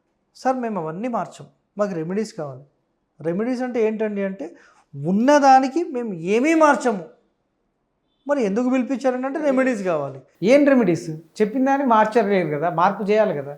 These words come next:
Speaker 1: రెమెడీస్ అంటే మీరు ఏమైనా యంత్రం ఇస్తారా, ఇంకేదైనా ఇస్తారా, మీ ఇష్టం, మేము ఏం మార్చం, మాకు రిజల్ట్ కావాలి. ఇక ఏం చేయాలి? ఇక ఉన్నదానికి ఏదో చెప్పి వచ్చేసినాం, దాని మించి ఏం చేయలేం.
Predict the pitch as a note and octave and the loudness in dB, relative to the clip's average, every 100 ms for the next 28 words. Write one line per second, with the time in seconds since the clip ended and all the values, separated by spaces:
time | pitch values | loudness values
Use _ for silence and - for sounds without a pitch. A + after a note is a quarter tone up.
0 | _ _ - F3 B3 D4+ C4 B3+ C4+ C4 | _ _ -6 -2 -2 -2 -2 -4 -4 -2
1 | A3+ G#3 F3 D#3 D#3+ G#3 G3+ - F#3 F#3 | -2 -2 -6 -8 -6 -4 -6 -6 -4 -4
2 | F#3 F#3 A3 A3 G#3+ G#3 B3+ D4+ C#4 - | -4 -2 -2 -2 -6 -8 -6 -6 -6 -10
3 | C#3+ - _ _ _ _ A3 G#3+ G#3+ C#4+ | -16 -20 _ _ _ _ -8 -4 -2 0
4 | C4 F#3+ - C#3 _ B3 C4+ A#3+ G3+ E3+ | -2 -4 -10 -20 _ -10 -8 -4 -4 -4
5 | G#2 - _ _ _ _ _ _ _ _ | -10 -16 _ _ _ _ _ _ _ _
6 | _ _ _ _ G3 _ A#3+ A#3+ B3+ B3+ | _ _ _ _ -20 _ -6 -4 -4 0
7 | C4 B3+ G#3 G3+ A3+ A#3+ G#3+ G#3+ A#3 G3 | 0 2 0 -2 -4 -4 0 4 4 2
8 | G3 G#3 D3+ B2+ _ _ _ - B3 C#4+ | -4 -6 -6 -18 _ _ _ -6 -4 -2
9 | D4+ C#4+ D4 A#3 C#3+ B2+ | -6 -8 -10 -10 -12 -14